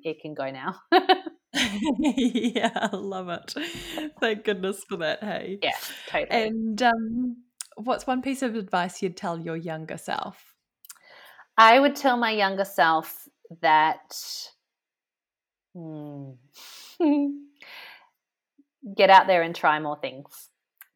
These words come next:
Speaker 1: Don't be so worried about what people might think or what they're thinking of you, because they are not. <laughs> They are thinking of themselves, and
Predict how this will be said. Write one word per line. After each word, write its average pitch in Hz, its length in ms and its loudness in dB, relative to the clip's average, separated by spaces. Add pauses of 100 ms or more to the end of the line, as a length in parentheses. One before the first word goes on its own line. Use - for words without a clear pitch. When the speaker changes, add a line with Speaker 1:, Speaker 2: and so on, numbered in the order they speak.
Speaker 1:
Don't 180 400 0 (100)
be 175 200 -2 (140)
so 160 680 0
worried 156 580 -2
about 143 640 -2 (680)
what 165 520 -2 (200)
people 170 300 -4
might 147 260 -8
think 226 340 -6 (160)
or 170 160 -2
what 160 180 -4
they're 143 120 -6
thinking 185 420 -8
of 185 140 -2
you, 175 160 -2
because 180 280 -4
they 151 160 0
are 147 80 -2
not. 131 240 -10 (120)
<laughs> - 40 -12 (480)
They 277 120 6
are 311 120 8
thinking 269 400 4
of 226 160 4
themselves, 196 760 2 (560)
and 175 540 2